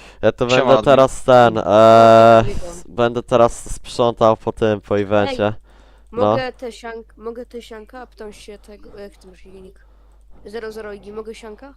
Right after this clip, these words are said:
Speaker 2: No spokojnie, wariat, spoko-, no, na chillu, wiesz co, ja se golema zbiorę.
Speaker 3: To zabij sobie golema, ale ja chcę tylko sianko.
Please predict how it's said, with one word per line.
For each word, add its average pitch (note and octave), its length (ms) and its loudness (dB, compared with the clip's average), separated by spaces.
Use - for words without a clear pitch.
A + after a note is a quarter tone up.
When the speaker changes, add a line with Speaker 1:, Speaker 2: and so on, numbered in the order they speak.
Speaker 2:
No C3 220 -14
spokojnie, C#3+ 720 -12
wariat, A2+ 420 -12
spoko-, - 260 -20
no, C#3+ 260 -18
na D#3+ 120 -16
chillu, C3+ 420 -14
wiesz A#2+ 200 -12
co, G#2+ 120 -12
ja A2 140 -8
se - 160 -12
golema A2+ 360 -8
zbiorę. G#2 320 -14
Speaker 3:
To A3 80 -20
zabij G#3+ 220 -16
sobie G#3 160 -20
golema, G#3 260 -18
ale G3 200 -20
ja G3 140 -20
chcę - 200 -20
tylko - 180 -20
sianko. E3+ 460 -20